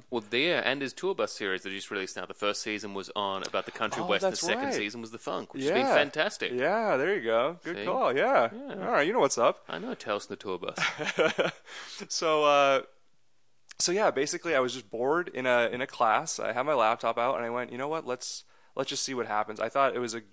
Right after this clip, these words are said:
Speaker 2: what I really wanted, what I, what I thought the takeaway was, for me, was just gonna be how to learn how to build a website.
Speaker 1: Mm-hmm.
Speaker 2: That I just thought would be a helpful thing to know.
Speaker 1: Was that on your father's list again?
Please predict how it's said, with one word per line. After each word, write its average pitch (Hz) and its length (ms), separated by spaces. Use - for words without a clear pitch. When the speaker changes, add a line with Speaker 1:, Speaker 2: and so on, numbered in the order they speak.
Speaker 2:
what 131 200
I 127 60
really 196 280
wanted, 117 480
what 127 140
I, 123 40
what 123 300
I 127 100
thought 180 240
the 160 80
takeaway 123 480
was, 110 180
for 127 120
me, 147 160
was 123 120
just - 140
gonna 120 100
be 110 100
how 120 100
to 117 80
learn 117 180
how 120 60
to 110 60
build 107 180
a 107 60
website. 101 480
Speaker 1:
Mm-hmm. 117 240
Speaker 2:
That 117 300
I 110 80
just 113 200
thought 107 120
would 110 120
be 110 140
a 104 120
helpful 120 500
thing 117 260
to 113 80
know. 113 460
Speaker 1:
Was 123 120
that 107 120
on 104 100
your 101 120
father's 98 320
list 104 180
again? 127 180